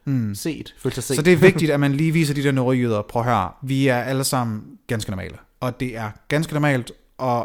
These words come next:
Speaker 1: have en anden seksualitet end heteroseksuel. Let's just be very clear on that. Og uanset hvad din kønsidentitet er, så passer du også ind i det her samfund. Det er
Speaker 2: Ja.
Speaker 1: sådan, det er jo normalt for os at sidde og snakke om, men det var sådan, det, det er der bare folk, der skal have ind med ske for at fatte det.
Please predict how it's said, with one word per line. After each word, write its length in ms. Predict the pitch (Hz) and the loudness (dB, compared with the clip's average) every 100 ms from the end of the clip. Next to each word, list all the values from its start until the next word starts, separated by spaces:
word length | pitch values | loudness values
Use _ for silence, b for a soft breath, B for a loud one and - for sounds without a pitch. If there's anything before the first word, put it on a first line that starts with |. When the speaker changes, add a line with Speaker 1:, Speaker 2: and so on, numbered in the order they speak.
| - | -6
Speaker 1:
have 160 | - 135 | -4 -2
en 80 | |
anden 140 | 123 123 | -2 -2
seksualitet 560 | 135 - 110 - 123 - - | -4 -4 -4 -2 -4 -6 -8
end 220 | 120 113 - | -8 -8 -10
heteroseksuel. 480 | 104 104 95 104 92 - _ _ 123 | -10 -10 -8 -8 -10 -12 _ _ -4
Let's 240 | 131 - | -2 -2
just 140 | 123 - | -4 -4
be 180 | 117 - | -4 -6
very 280 | 123 147 202 - | -2 0 0 -2
clear 200 | 170 175 | 0 0
on 60 | |
that. 200 | 160 127 123 B B | 0 -2 -4 B B
Og 140 | 131 151 | -4 0
uanset 200 | 139 123 | 0 0
hvad 80 | |
din 80 | 131 | -2
kønsidentitet 1040 | 127 135 - 110 107 - 131 120 107 - 110 | -2 -4 -2 -4 -6 -6 -4 -2 -4 -4 -2
er, 120 | 123 - b b | -2 -4 b b
så 120 | - | -4
passer 240 | - 131 127 | 2 2 2
du 100 | 127 | 2
også 120 | 123 | 2
ind 80 | 117 | 0
i 40 | |
det 120 | 98 | -4
her 60 | 98 | -6
samfund. 320 | 95 90 85 - _ - | -8 -10 -14 -16 _ -6
Det 60 | 151 | 0
er 40 | |
Speaker 2:
Ja. 20 | - | 4
Speaker 1:
sådan, 120 | 151 - B B B B B _ _ | 2 2 B B B B B _ _
det 100 | 180 | 6
er 40 | 170 | 6
jo 60 | - - | 4 -2
normalt 280 | 165 165 143 | 2 4 4
for 100 | - | 4
os 180 | 127 147 | 2 4
at 60 | 143 | 4
sidde 100 | 127 | 2
og 60 | |
snakke 260 | 131 123 123 | 2 2 2
om, 60 | |
men 140 | 135 139 | 2 4
det 80 | 147 | 4
var 60 | |
sådan, 160 | 156 151 | 6 4
det, 220 | 180 180 | 2 2
det 120 | 170 | 2
er 100 | 143 | 4
der 100 | 165 | 6
bare 200 | 180 143 | 6 4
folk, 260 | 143 160 139 | 6 6 4
der 60 | 120 | 2
skal 160 | - | -2
have 100 | 120 | -4
ind 120 | 127 | -4
med 120 | 143 143 | -4 -2
ske 440 | - 123 131 - - | 0 -2 -4 -12 -4
for 160 | - 147 | 4 4
at 80 | |
fatte 360 | - - 180 - | 4 2 2 0
det. 120 | - | -4